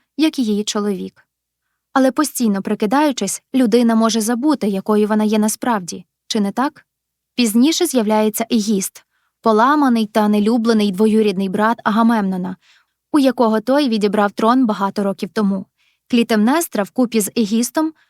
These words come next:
вигадують спільний план помсти Агамемнону та здійснюють його,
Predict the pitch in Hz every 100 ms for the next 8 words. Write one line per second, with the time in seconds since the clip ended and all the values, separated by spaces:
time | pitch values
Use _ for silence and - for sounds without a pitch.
0 | - 269 247 254 285 311 - - 220 233
1 | 240 233 214 202 180 208 240 - 269 254
2 | 240 254 240 190 185 196 202 _ - 214
3 | 196 240 254 285 285 311 269 294